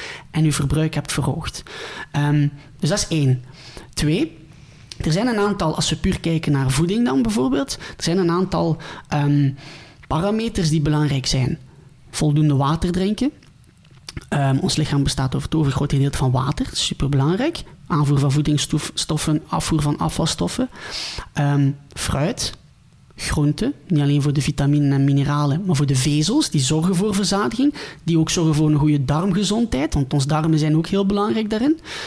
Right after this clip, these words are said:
Ehm, als we dan kijken, los van voeding hebben we beweging.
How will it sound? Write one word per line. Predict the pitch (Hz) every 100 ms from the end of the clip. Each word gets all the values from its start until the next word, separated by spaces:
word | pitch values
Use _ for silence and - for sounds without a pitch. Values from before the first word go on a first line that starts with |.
| - - - -
Ehm, | 147 147 156 156 151 143 - - - _ _ _ - -
als | 151
we | 180
dan | 170 160
kijken, | 175 170 160
los | 156 214 -
van | 208 170
voeding | 156 151 139 139
hebben | 143 143
we |
beweging. | 135 135 147 170 202